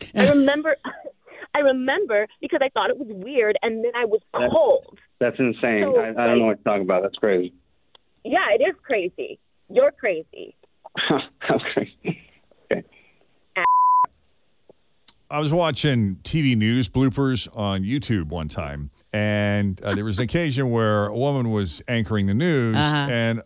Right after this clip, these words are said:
Speaker 3: you know, this is live television. She's sitting at the desk, she's reading the prompter, and all of a sudden, just out of nowhere, "Hello." Like, you couldn't miss it. Your eyes are just drawn right
Speaker 4: Yeah,
Speaker 3: there.
Speaker 4: she got very cold out of nowhere.
Speaker 3: Yep.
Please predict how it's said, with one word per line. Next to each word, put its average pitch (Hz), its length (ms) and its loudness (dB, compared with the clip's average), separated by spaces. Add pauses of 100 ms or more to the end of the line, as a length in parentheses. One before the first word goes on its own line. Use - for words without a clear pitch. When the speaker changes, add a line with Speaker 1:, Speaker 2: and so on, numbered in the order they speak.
Speaker 3:
you - 80 -6
know, 64 160 -8
this 101 160 -10
is 78 200 -12
live 82 380 -4
television. 156 640 -2
She's 82 280 -14
sitting - 240 -6
at 76 100 -10
the 73 60 -12
desk, 160 400 -2
she's 67 520 -12
reading 80 200 -4
the 71 80 -8
prompter, 151 440 -2
and 117 100 -2
all 139 160 0
of 110 80 -4
a 117 40 -10
sudden, 82 560 -2
just 101 720 -6
out 110 180 0
of 80 80 -4
nowhere, 82 580 -2 (200)
"Hello." 117 680 -2 (440)
Like, 104 380 -6
you 156 80 -2
couldn't 143 400 -2
miss 143 220 0
it. - 60 -6
Your 123 200 0
eyes 104 360 -2
are 95 40 -8
just 85 240 -8
drawn 98 400 -2
right 104 540 -2
Speaker 4:
Yeah, 156 220 0
Speaker 3:
there. - 40 -4
Speaker 4:
she 151 160 -2
got 143 200 -2
very 147 300 -2
cold 160 560 -4
out 131 100 -2
of 143 100 0
nowhere. 170 480 -2
Speaker 3:
Yep. 143 280 -2